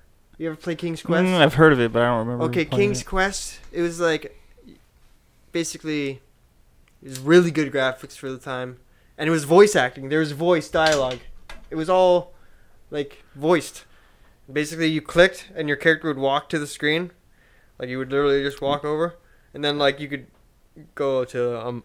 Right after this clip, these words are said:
Speaker 1: a magnifying glass or, like, a pointer. And, like
Speaker 2: Right. It was, like, one of those magic, uh
Speaker 1: Yeah, like a puzzle. Like, a, you had to basically walk through scenes and, like,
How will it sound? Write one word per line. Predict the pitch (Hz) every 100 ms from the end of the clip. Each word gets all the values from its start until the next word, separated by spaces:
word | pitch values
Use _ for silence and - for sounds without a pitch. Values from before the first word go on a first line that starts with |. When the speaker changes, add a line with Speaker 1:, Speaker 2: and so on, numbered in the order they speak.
| _
Speaker 1:
a | 123
magnifying | 117 123 131 147 147
glass | 139 139 147 151 -
or, | 131
like, | 120
a | 120
pointer. | - 143 151 156 151
And, | 143
like | 135
Speaker 2:
Right. | 135 123 123
It | 113
was, | 131 147
like, | 165
one | 175 180
of |
those | 170 139
magic, | 143 147 156 160 - 156
uh | 151 147 139
Speaker 1:
Yeah, | 285
like | 254 233
a | 240
puzzle. | 262 254 254 233 214
Like, | 214 208
a, | 208
you | 202 220
had | 226
to | 226
basically | 185 - - 202 208 208 202
walk | 170 180 190
through | - 185
scenes | - 190 185 180 185
and, | 175
like, | 165 156 151